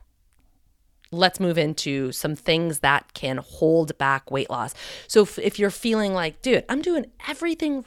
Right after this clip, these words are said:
right. This doesn't make any sense. You know, like, I'm moving, I'm, I, I'm eating right. What's going on here?"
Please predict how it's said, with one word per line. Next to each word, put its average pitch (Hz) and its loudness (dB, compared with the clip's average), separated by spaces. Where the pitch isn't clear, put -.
right. 247 -2
This 294 0
doesn't 320 -2
make 302 -2
any 277 -2
sense. - -4
You 208 -2
know, 185 2
like, 170 0
I'm 170 -4
moving, 262 2
I'm, 147 -6
I, 139 -8
I'm 160 -6
eating 254 0
right. 226 2
What's 190 -4
going 226 0
on 175 2
here?" - -6